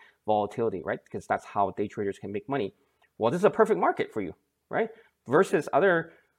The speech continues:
markets where once markets are becoming more stabler, then you try to look for wild swings, right? You're trying to look for bigger profits. Well, then you, a-, and you don't get it, right? You, you get in, you get stopped out. You get in, you get stopped out type of thing.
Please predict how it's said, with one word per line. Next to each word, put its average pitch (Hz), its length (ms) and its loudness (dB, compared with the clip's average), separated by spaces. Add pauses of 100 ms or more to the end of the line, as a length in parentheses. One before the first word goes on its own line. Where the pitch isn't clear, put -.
markets 120 360 2
where 127 240 4
once 127 440 -2
markets 123 380 0
are 113 100 2
becoming 120 420 -4
more 110 140 0
stabler, 127 600 -2
then 117 220 -2
you 117 80 -4
try 131 340 2
to 127 280 -4
look 113 320 -2
for 113 180 2
wild 107 420 4
swings, 110 600 -6
right? 107 180 -6
You're 113 120 -8
trying 113 240 -6
to 110 80 -6
look 110 180 -6
for - 80 -8
bigger - 260 -6
profits. - 500 -4
Well, 110 280 2 (540)
then 135 160 2
you, 135 80 -4 (200)
a-, 117 180 -12
and 117 160 -4
you 117 120 -4
don't 139 240 0
get 143 180 2
it, 101 160 -4
right? 113 180 -4
You, 117 180 -4
you 113 120 -6
get 123 220 0
in, 170 180 2
you 113 60 -4
get - 160 -6
stopped - 320 0
out. 80 120 -2
You 98 100 -10
get 131 180 0
in, 180 180 0
you 107 80 -10
get - 160 -4
stopped - 320 -4
out 90 180 -4
type - 200 -10
of - 60 -20
thing. 104 260 -8